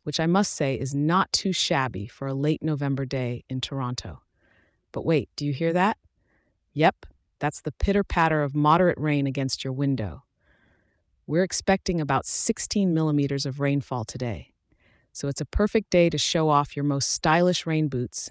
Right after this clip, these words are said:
and perhaps a waterproof jacket as you take on the day. The wind is coming in from the east-southeast at a brisk pace, zipping around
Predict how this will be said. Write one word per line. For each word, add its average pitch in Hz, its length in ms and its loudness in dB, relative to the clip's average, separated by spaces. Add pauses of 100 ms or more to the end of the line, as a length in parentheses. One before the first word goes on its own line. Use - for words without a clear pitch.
(160)
and 143 160 -6
perhaps 147 400 -2
a 151 60 -2
waterproof 156 600 0
jacket 147 540 -2
as 131 140 -6
you 135 80 -6
take 135 260 -4
on 123 160 -4
the 120 80 -4
day. 123 360 -6 (520)
The 151 100 -2
wind 185 240 4
is 196 100 2
coming 185 320 2
in 170 120 2
from 151 200 -2
the 139 140 -2
east-southeast 170 920 0
at 135 80 -8
a 135 60 -4
brisk 160 480 -2
pace, - 520 -2 (420)
zipping 160 300 0
around 147 400 0